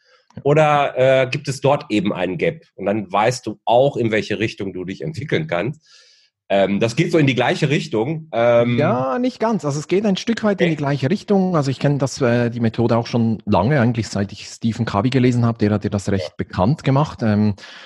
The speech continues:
Speaker 2: Genau.
Speaker 1: ähm, hier geht es, glaub ich, noch einen Schritt weiter, weil bei,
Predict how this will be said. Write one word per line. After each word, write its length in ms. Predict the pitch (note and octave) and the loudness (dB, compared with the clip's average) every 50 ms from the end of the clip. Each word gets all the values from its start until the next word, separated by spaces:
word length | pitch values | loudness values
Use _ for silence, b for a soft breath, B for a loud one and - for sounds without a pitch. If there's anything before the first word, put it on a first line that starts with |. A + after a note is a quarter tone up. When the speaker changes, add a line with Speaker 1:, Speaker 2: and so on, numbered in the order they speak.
| B F2+ F2 - | B -6 -6 -2
Speaker 2:
Genau. 140 | A2 A2+ A2 | 2 2 4
Speaker 1:
ähm, 280 | A2 A2+ A2+ A2 - _ | 4 4 4 2 -2 _
hier 400 | - - - C#3 D3 F#3 G#3+ A3 | -20 -14 -6 -2 0 2 2 2
geht 200 | G#3+ G3+ D#3+ D#3 | 2 2 0 0
es, 100 | F3 - | 0 -4
glaub 160 | - E3+ D#3 D3+ | 0 0 0 0
ich, 80 | C3 | 0
noch 120 | D3 C#3 C#3 | -2 0 0
einen 140 | C#3+ C3+ | 0 -2
Schritt 200 | - - B2 A2+ | 0 0 0 2
weiter, 280 | A#2+ A2 A#2+ - - G2+ | 2 0 0 0 -2 -2
weil 160 | G#2 G2+ G2+ | 0 0 0
bei, 220 | F#2+ G2+ G2 G2+ | 0 0 -2 -2